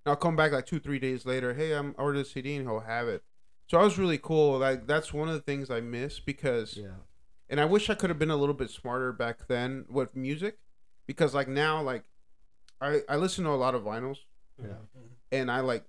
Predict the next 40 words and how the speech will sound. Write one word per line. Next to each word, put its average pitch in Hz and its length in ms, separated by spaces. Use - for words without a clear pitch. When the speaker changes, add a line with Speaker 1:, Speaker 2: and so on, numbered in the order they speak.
Speaker 1:
make 135 320
it 143 60
my 117 220
goal 110 500
to, 131 120
like, 107 280
go 123 200
find, 113 340
like, 110 240
really 110 680
hard 151 320
to 135 80
find 113 280
vinyls. 110 380
Speaker 2:
Yeah. 95 200
Speaker 1:
Especially, 175 520
like, 117 180
Mexican 117 680
ones. - 360
Speaker 2:
Yeah. 104 200
Speaker 1:
Like, 107 200
oh, - 60
man, 123 180
it's 123 140
so 123 320
difficult 113 480
to 98 60
find 107 360
them 110 160
because 139 300
Speaker 2:
Really? 135 60
Speaker 1:
now 139 180
we're 139 160
in 135 80
that 123 160
era 127 440
where, 120 220
like, 107 420
our 135 160
generation 135 960